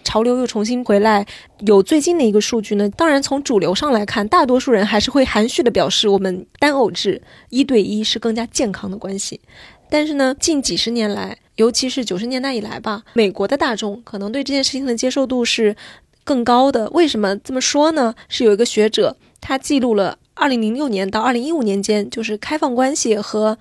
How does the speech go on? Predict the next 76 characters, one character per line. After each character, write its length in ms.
多 140
元 120
关 220
系 80
这 100
两 180
个 100
词 240
在 160
互 160
联 140
网 140
上 140
的 80
搜 180
索 140
量， 260
然 140
后 60
发 120
现 160
是 120
逐 160
渐 180
增 160
加 160
的。 180
这 100
个 60
数 160
据 120
只 120
是 80
世 140
界 120
上 140
越 100
来 120
越 100
多 160
意 80
识 140
到 180
这 120
个 40
东 140
西 100
存 260
在 240
的 100
一 120
个 80
指 180
标。 240
另 200
一 40
个 100
指 160
标 240
呢， 120
是 220
他 140
们 100
做 160
了 80
一 180
个， 240
就 180
是 360
有 160
针 160
对 100
性 140
的 80
调 180
查， 320